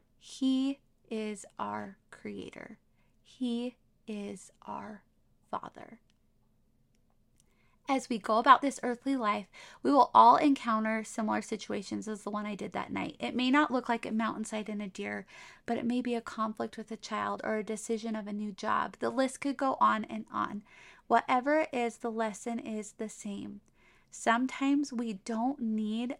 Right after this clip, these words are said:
a prompting from God, simply because we already know what we need to do. There is a part of him in us,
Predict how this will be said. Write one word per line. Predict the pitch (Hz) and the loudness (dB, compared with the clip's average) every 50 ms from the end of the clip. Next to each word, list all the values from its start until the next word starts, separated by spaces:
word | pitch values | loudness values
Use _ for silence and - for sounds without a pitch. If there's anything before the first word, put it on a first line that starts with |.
| _ | _
a | - 233 226 | -8 -8 -8
prompting | - - - 226 214 208 202 - - - 208 202 202 202 190 - _ | -8 -8 -4 -2 -2 -2 -4 -8 -10 -8 -8 -8 -8 -10 -12 -16 _
from | _ - - 202 196 190 190 - | _ -8 -6 -6 -6 -6 -8 -8
God, | - - - - - - - - - - - - _ | -8 -8 -8 -8 -12 -16 -20 -20 -20 -20 -20 -20 _
simply | - - 269 277 262 262 302 311 330 339 359 349 320 - 277 | -2 2 4 4 4 4 4 4 4 4 4 2 0 0 -2
because | 285 262 254 - 247 254 247 233 240 | -2 -2 -2 -2 -2 -2 -2 -2 -2
we | 247 247 - - - | -6 -8 -6 0 2
already | 220 226 226 226 233 233 254 262 262 269 254 | 2 2 2 0 -2 -4 -4 -2 -2 -2 -2
know | 247 220 214 220 220 208 208 214 233 247 254 - _ | -2 -2 0 0 0 -2 -2 -2 -2 -4 -6 -10 _
what | - 226 214 214 - | -8 -8 -8 -8 -6
we | - 220 214 | -6 -6 -4
need | 208 202 202 202 196 - | -4 -6 -8 -10 -12 -14
to | - 208 | -16 -14
do. | 185 - 208 - - 214 214 _ _ _ _ _ _ _ _ _ _ | -12 -10 -10 -10 -12 -14 -18 _ _ _ _ _ _ _ _ _ _
There | - 240 240 247 | -6 -4 -4 -4
is | - 262 254 - | -4 -6 -4 -4
a | 294 277 | -6 -6
part | - - - 233 220 226 - - | -6 -10 -10 -8 -8 -8 -8 -8
of | 247 233 - | -10 -10 -12
him | - - - - - - 226 220 214 208 208 214 214 - _ _ - | -14 -20 -20 -20 -8 -6 -4 -4 -2 -4 -4 -6 -8 -12 _ _ -10
in | 214 208 202 202 196 226 - _ _ _ _ _ | -10 -8 -8 -8 -8 -10 -12 _ _ _ _ _
us, | - 208 - - - - - - | -6 -6 -6 -8 -12 -20 -20 -20